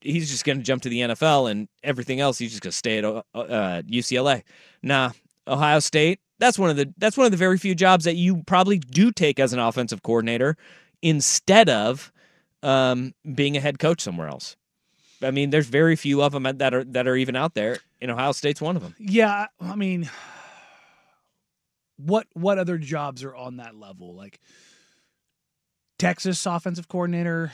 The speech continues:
Speaker 1: I think Texas is one. I don't even know if Alabama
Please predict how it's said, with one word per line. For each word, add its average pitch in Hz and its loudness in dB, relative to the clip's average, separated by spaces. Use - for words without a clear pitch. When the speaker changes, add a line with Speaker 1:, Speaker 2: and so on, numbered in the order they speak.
Speaker 1:
I - -4
think 139 -2
Texas 175 0
is 165 -2
one. 170 2
I 160 0
don't 170 4
even 151 0
know 151 4
if 135 -2
Alabama 131 0